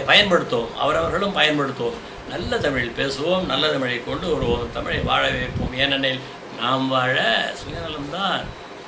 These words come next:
மொழி அழியின் இனம் எங்கே இருக்கிறது? பார்க்கவில்லையா? இலங்கையில் என்ன நடந்தது? மொழிதானே பிரச்சனை. தமிழர்களை அழித்தால் சிங்களத்தை கொண்டு வருவர்கள் நினைக்கிறார்கள். அங்கு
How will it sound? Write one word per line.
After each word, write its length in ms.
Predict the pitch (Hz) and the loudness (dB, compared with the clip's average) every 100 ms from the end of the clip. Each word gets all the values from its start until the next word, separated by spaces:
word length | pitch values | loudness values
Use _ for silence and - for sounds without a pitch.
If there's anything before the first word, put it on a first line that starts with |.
| - - | -8 6
மொழி 240 | 240 277 240 | 8 8 8
அழியின் 360 | 233 277 262 226 226 | 8 10 8 8 8
இனம் 240 | 277 254 | 6 8
எங்கே 160 | 240 262 | 8 10
இருக்கிறது? 400 | 233 - 139 - - - - - - - - - - - | 10 8 4 4 -6 -8 -10 -12 -10 -8 -8 -10 -10 6
பார்க்கவில்லையா? 600 | 220 226 190 175 185 233 254 208 | 8 8 6 6 6 10 10 10
இலங்கையில் 300 | 214 220 220 | 8 10 10
என்ன 120 | 269 269 | 10 8
நடந்தது? 400 | 226 175 135 117 - - - - - - - - - - - - | 8 6 4 2 -4 -10 -12 -14 -14 -6 -4 -4 -6 -10 -12 -2
மொழிதானே 440 | 143 151 170 180 170 151 123 | 2 4 6 8 6 4 0
பிரச்சனை. 380 | 117 120 151 151 95 - - - - - - - - | -6 -2 0 0 -2 -12 -14 -14 -14 -14 -14 -10 -2
தமிழர்களை 380 | 156 170 160 156 | 2 6 6 8
அழித்தால் 480 | 156 180 180 269 - | 6 6 2 -2 0
சிங்களத்தை 400 | 233 233 208 190 | 4 6 6 4
கொண்டு 220 | 190 226 | 4 6
வருவர்கள் 360 | 214 185 175 156 | 6 6 4 4
நினைக்கிறார்கள். 520 | 156 151 139 127 117 110 - - 135 151 | 4 6 4 4 -2 -4 -8 -10 2 2
அங்கு 260 | 156 147 | 4 2